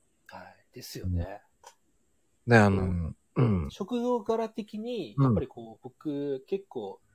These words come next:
Speaker 1: 相手の仕草とか、喋り方とか、こう、目で見ていろんな情報を取ってきたんですよね。
Speaker 2: うん。
Speaker 1: で、まあ、仕事だったらこう自分が優位に進めるように持ち込んでいくんですけど、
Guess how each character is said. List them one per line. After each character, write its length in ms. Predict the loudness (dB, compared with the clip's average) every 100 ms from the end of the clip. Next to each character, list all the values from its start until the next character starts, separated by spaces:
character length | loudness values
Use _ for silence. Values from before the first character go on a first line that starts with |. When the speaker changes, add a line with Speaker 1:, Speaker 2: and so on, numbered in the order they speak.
| -8
Speaker 1:
相 160 | -8
手 160 | -6 -6
の 280 | -4 -4 -6
仕 200 | -8 -6
草 240 | -6 -8
と 140 | -16 -20
か、 280 | -16 -16 -12
喋 220 | -10 -8
り 120 | -8
方 240 | -10 -12 -12
と 120 | -14
か、 280 | -16 -16 -16 _ _ _ _ _ _ _
こ 120 | -6
う、 40 |
目 120 | -2 0
で 100 | 0
見 120 | -4
て 80 | -6
い 40 |
ろ 100 | -6
ん 60 | -6
な 80 |
情 160 | -4 -2
報 100 | -2
を 40 |
取 120 | -6 -8
っ 20 |
て 60 |
き 60 | -10
た 100 | -14
ん 60 | -18
で 60 |
す 100 | -20
よ 60 | -18
ね。 160 | -18 _ _
Speaker 2:
う 100 | 4
ん。 360 | 4 4 0 -8 _ _ _
Speaker 1:
で、 140 | -6 -2
ま 180 | -2 -4
あ、 160 | -6 _
仕 140 | -6
事 160 | -4 0
だ 80 | -2
っ 80 | -4
た 80 | -10
ら 80 |
こ 140 | -8 -14
う 20 |
自 140 | -14
分 120 | -14 -14
が 80 |
優 200 | -4 -4
位 40 | -4
に 80 | -8
進 220 | -18 -18
め 100 | -16
る 80 | -14
よ 120 | -14
う 40 |
に 120 | -16 -20 -18
持 100 | -18
ち 140 | -16 -18 _
込 100 | -8
ん 20 | -6
で 80 |
い 40 | -6
く 100 | -8
ん 40 |
で 80 | -10
す 80 | -18
け 100 | -20
ど、 280 | -18 -18